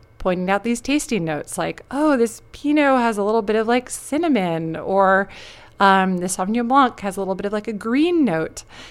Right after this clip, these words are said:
And you always wish you could heighten those characteristics and make them more dominant. And I think when you're making an aperitif, you can.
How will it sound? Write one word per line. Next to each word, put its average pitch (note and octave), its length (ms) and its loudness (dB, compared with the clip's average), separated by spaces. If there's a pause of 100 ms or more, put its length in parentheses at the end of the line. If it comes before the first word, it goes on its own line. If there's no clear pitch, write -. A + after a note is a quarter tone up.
(280)
And G3 640 2 (280)
you A3 180 4
always A#3+ 160 6
wish G3+ 260 -2
you A#3 80 -2
could F3 240 -12 (680)
heighten A#3+ 400 0
those C4+ 480 -2 (260)
characteristics A3 880 -4
and F#3 100 -4
make F3 220 -6
them G3+ 200 -2
more E3 360 0 (160)
dominant. A3 580 2
And G#3 160 0
I G3 60 0
think G#3 240 -6 (280)
when G#3 160 0
you're G3 100 0
making G3 280 0
an G3 80 0
aperitif, F#3 520 -4
you F#3+ 140 -4
can. G#3 480 -4